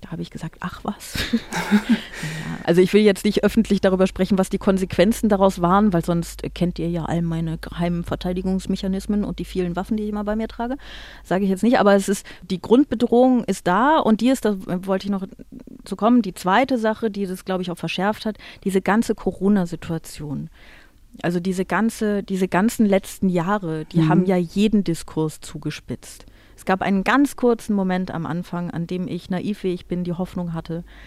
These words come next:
Speaker 1: dass wir jetzt irgendwie vernünftig über, ne, irgendwie vernünftig sind und Rücksicht aufeinander nehmen und alles so ein bisschen Klassenfahrt-Feeling und anders
Speaker 2: Ja.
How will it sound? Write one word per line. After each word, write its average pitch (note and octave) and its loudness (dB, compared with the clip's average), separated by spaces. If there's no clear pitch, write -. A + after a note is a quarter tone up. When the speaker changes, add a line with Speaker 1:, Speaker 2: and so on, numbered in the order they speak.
Speaker 1:
dass - -8
wir E3+ -4
jetzt E3 -4
irgendwie E3+ -6
vernünftig G#3 4
über, F#3+ -2
ne, G3+ 2
irgendwie F#3+ -2
vernünftig G#3 2
sind F#3+ 0
und F#3+ 2
Rücksicht A3 2
aufeinander F3+ 0
nehmen F3+ 0
und D#3+ -4
alles F#3+ 0
so F#3+ 2
ein F#3 2
bisschen F3+ 0
Klassenfahrt-Feeling G3+ 2
und F3 0
anders A3+ 6
Speaker 2:
Ja. F3 6